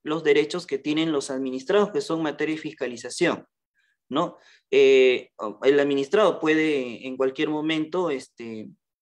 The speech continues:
estar acompañado de un, de un abogado, eh, puede pedir las credenciales, ¿no? Puede grabar, puede tomar fotos,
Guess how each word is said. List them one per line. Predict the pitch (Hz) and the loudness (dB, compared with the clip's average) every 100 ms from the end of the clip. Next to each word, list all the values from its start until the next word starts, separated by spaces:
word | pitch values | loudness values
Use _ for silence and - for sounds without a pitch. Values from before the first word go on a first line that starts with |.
| _ _ _ _ _ _ _ | _ _ _ _ _ _ _
estar | 131 135 147 151 156 - _ - | 0 2 2 0 0 -8 _ -6
acompañado | 131 139 135 139 151 160 160 | 0 2 2 2 4 4 6
de | 139 131 | 6 6
un, | 143 143 143 135 | 4 0 -4 0
de | 139 | 0
un | 139 | 2
abogado, | 143 135 180 170 156 190 - _ _ _ _ | 4 4 4 2 0 -2 -8 _ _ _ _
eh, | 127 135 131 | 2 2 2
puede | 151 151 151 139 - - 120 | 0 0 0 -4 -12 -20 0
pedir | 139 143 | 2 4
las | 139 139 | 0 -2
credenciales, | 127 123 131 196 190 160 175 170 _ _ - | -6 -6 0 0 2 -2 -6 -10 _ _ -10
¿no? | 151 165 | -8 0
Puede | 156 160 | 2 4
grabar, | 151 135 139 180 196 - _ | 2 2 2 0 0 -6 _
puede | 139 139 | 2 2
tomar | 139 143 143 | 0 -2 -6
fotos, | - 190 180 170 185 - | 2 2 2 -6 -8 -14